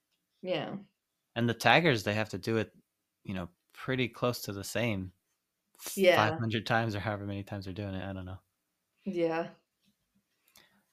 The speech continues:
Speaker 2: In what ways do you believe murals can impact communities?
Speaker 1: Oh, in the best way. Well, you know,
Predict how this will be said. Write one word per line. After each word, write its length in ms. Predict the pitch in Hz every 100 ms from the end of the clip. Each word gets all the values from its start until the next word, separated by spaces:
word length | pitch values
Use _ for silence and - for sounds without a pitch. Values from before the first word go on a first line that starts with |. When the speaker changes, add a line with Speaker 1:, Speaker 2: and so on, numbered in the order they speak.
| - -
Speaker 2:
In 160 | 113 113
what 200 | 147 -
ways 380 | 131 143 135
do 100 | - 113
you 100 | 120
believe 320 | 110 120 113
murals 380 | 107 135 113 101
can 160 | -
impact 340 | 101 101 117 -
communities? 840 | - 127 117 87 78 104 - - - _ _ -
Speaker 1:
Oh, 380 | 190 226 180 170
in 180 | 180 185
the 100 | - - 170
best 260 | 214 - - - -
way. 100 | - _ -
Well, 500 | 214 214 214 208 202
you 80 | 220
know, 560 | 202 190 185 185 180